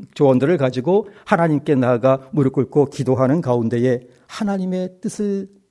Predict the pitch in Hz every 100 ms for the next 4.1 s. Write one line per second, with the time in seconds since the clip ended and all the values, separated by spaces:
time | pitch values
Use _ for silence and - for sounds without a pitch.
0 | _ - - - 143 113 101 - _ _
1 | _ _ _ - 131 120 120 147 156 165
2 | 170 170 _ - 143 131 170 151 143 135
3 | 113 113 120 _ _ _ - 135 135 190